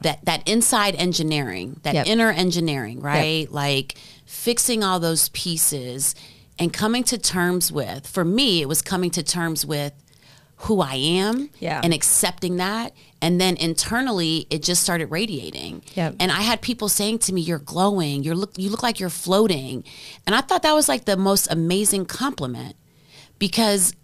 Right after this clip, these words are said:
Speaker 1: as a woman,
Speaker 2: Yeah.
Speaker 1: literally, I thought for a long time the biggest compliment was what, how I could push myself professionally.
Speaker 2: Yeah.
Speaker 1: And then here I am at f-, about to be forty-nine in a couple of weeks, where it's more about,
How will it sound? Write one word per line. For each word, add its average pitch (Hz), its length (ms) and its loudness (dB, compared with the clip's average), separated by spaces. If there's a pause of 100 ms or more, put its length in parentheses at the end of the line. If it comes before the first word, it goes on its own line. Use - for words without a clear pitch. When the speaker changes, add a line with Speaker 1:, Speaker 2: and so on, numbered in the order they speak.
(120)
Speaker 1:
as 202 180 4
a 185 80 6
woman, 185 880 2
Speaker 2:
Yeah. 180 320 -6 (100)
Speaker 1:
literally, 170 880 2 (240)
I 196 200 2
thought 151 520 0
for 175 140 -2
a 165 60 0
long 175 260 0
time 226 400 -4
the 160 80 -4
biggest 165 380 0
compliment 165 600 -2
was 151 440 2 (360)
what, 185 280 0 (160)
how 190 240 0
I 170 80 2
could - 200 -6
push - 280 0
myself 156 480 -2
professionally. 135 920 -6
Speaker 2:
Yeah. 151 340 -2 (340)
Speaker 1:
And 180 100 2
then 180 140 2
here 226 180 2
I 196 140 2
am 185 640 2
at 151 120 0
f-, - 180 -12 (100)
about 175 260 0
to 180 80 -2
be 170 120 -2
forty-nine 180 680 0
in 160 100 0
a 147 40 -4
couple 165 320 -4
of 147 80 -4
weeks, 214 420 0 (340)
where 185 280 2
it's 180 200 0
more 220 280 2
about, 156 560 -2